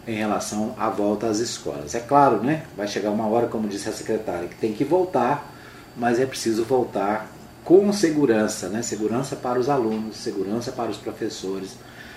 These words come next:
segurança para a comunidade. Muito bem, o portal do Jornal Popular destaca o seguinte: periferia de Goiânia convive com falhas no sinal de internet. Estudo revela que apenas duas regiões de Goiânia têm proporção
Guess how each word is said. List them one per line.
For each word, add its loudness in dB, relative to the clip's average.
segurança 0
para 0
a 2
comunidade. -4
Muito 10
bem, 6
o 10
portal 6
do -2
Jornal 4
Popular 4
destaca 2
o 0
seguinte: 4
periferia 8
de 4
Goiânia 10
convive 4
com 0
falhas 6
no 4
sinal 6
de 6
internet. 2
Estudo 2
revela 8
que 6
apenas 4
duas 2
regiões 6
de 2
Goiânia 4
têm 6
proporção 6